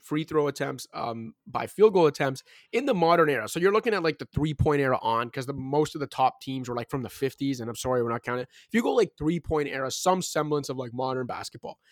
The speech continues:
the highest free throw attempt rate belonged to the nineteen ninety-seven, nineteen ninety-eight Utah Jazz at point three three four. So event-, essentially thirty-three point four free throw attempts per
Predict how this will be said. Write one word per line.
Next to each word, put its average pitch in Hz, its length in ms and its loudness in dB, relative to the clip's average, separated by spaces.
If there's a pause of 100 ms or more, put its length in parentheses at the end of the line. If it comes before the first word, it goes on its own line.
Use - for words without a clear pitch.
(180)
the 147 80 -2
highest 185 480 4
free 175 140 2
throw 170 220 4
attempt 143 400 -2
rate 127 240 0 (640)
belonged 147 580 6 (160)
to - 80 -8
the 143 80 0
nineteen 185 440 0
ninety-seven, 160 680 0
nineteen 143 360 0
ninety-eight 135 400 0
Utah 123 300 -2
Jazz 101 480 -4
at 113 160 -4 (140)
point 156 260 -2
three 131 200 -6
three 120 200 -6
four. - 280 -16
So 196 140 0
event-, 202 340 0
essentially 185 480 0 (220)
thirty-three 220 880 -2
point 175 280 -2
four 151 440 0 (120)
free 180 120 0
throw 160 200 2
attempts 135 360 -2
per 127 300 -4